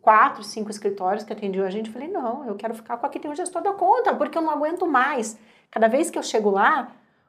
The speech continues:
contar a história do que, que a minha empresa faz.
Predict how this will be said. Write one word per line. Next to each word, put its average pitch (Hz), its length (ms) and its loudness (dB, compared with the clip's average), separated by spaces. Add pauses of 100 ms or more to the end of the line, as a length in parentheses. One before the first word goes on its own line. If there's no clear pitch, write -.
contar 302 300 0
a 240 40 4
história 220 680 -2 (1040)
do 277 120 0
que, 302 120 2
que 247 80 0
a 240 40 2
minha 233 120 -2
empresa 233 280 4
faz. 453 500 2